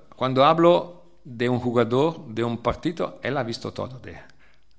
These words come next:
todos los partidos ha visto de, que, que están a-, ahora en el Mundial o de la pasada temporada o los playoffs. Entonces creo que esto significa pasión. Y Bertans es un tío que me encanta, porque él,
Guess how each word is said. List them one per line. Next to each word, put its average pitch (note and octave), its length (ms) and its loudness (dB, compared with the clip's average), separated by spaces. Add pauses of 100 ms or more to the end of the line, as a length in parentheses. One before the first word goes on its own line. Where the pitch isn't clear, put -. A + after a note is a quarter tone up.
todos C3+ 240 -2
los A#2 100 0
partidos - 480 -6
ha F2 60 -8
visto F#2 280 -12
de, D3 340 -12
que, - 180 -12
que G#2 160 -4
están A2 340 -4
a-, G2 300 -8 (200)
ahora G#2+ 220 0
en G#2+ 60 0
el G#2 80 -2
Mundial A2+ 580 4
o C3 80 -2
de A2+ 100 -2
la G#2 140 0
pasada G#2+ 280 -2
temporada A#2 520 0
o B2+ 40 2
los A2+ 120 0
playoffs. G2 300 -6
Entonces F#2 360 -12
creo G2 160 -10
que G2 240 -12 (300)
esto G2+ 240 -2
significa G#2 540 -4
pasión. G#2+ 420 -4 (880)
Y G2+ 560 -2
Bertans B2 580 4 (540)
es A#2 280 4 (240)
un A#2 200 -6
tío A#2+ 180 2
que A2 580 2
me A#2 120 2
encanta, A#2 580 2
porque A2+ 400 0
él, C#3+ 140 10